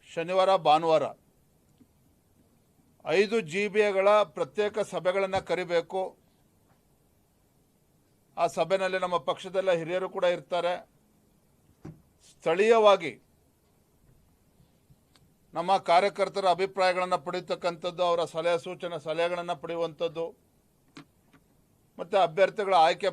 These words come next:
ಪ್ರಕ್ರಿಯೆ ಹೇಗಿರಬೇಕು ಎಲ್ಲವನ್ನು ಕೂಡ ಚರ್ಚೆ ಮಾಡಿ ಮುಂದೆ ಹೋಗುವಂಥ ನಿಟ್ಟಿನಲ್ಲಿ ಒಂದು ಪ್ರಮುಖ ನಿರ್ಧಾರವನ್ನು ಕೂಡ ಇವತ್ತು ನಾವು ಮಾಡಿದ್ದೇವೆ. ಬಹಳ ವಿಸ್ತೃತವಾಗಿ ಚರ್ಚೆ ಆಗಿರುವಂಥ ವಿಚಾರ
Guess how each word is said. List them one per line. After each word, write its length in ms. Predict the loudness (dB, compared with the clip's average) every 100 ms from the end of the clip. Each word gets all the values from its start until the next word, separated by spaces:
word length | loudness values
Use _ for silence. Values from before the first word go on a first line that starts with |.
| -4
ಪ್ರಕ್ರಿಯೆ 340 | -8 -6 -4 2
ಹೇಗಿರಬೇಕು 640 | 2 2 -2 -2 -2 0 -4
ಎಲ್ಲವನ್ನು 300 | 0 0 0 -4
ಕೂಡ 100 | -4 -4
ಚರ್ಚೆ 280 | -6 -6 -6 -2
ಮಾಡಿ 240 | -2 -2 -4 -6 -18 _ _ _ _ _ _ _ _ _ _ _ _ _ _ _
ಮುಂದೆ 260 | -12 2 4 6
ಹೋಗುವಂಥ 340 | 2 0 -4 -4
ನಿಟ್ಟಿನಲ್ಲಿ 440 | -6 -10 -4 -2 -2 -6 -12
ಒಂದು 140 | -14 -8
ಪ್ರಮುಖ 240 | -8 -6 -4 -4
ನಿರ್ಧಾರವನ್ನು 440 | -2 0 0 -4
ಕೂಡ 100 | -2 -2
ಇವತ್ತು 160 | -2 -6
ನಾವು 120 | -2 -2
ಮಾಡಿದ್ದೇವೆ. 460 | -2 -2 -4 -6 -8 _ _ _ -20 _ _ _ _ _ _ _ _ _ _ _ _ -12
ಬಹಳ 220 | 0 4 6 6 4
ವಿಸ್ತೃತವಾಗಿ 560 | -4 -10 -4 0 0 0 -4
ಚರ್ಚೆ 220 | -4 0
ಆಗಿರುವಂಥ 340 | 0 0 -4 -4 -6
ವಿಚಾರ 240 | -2 0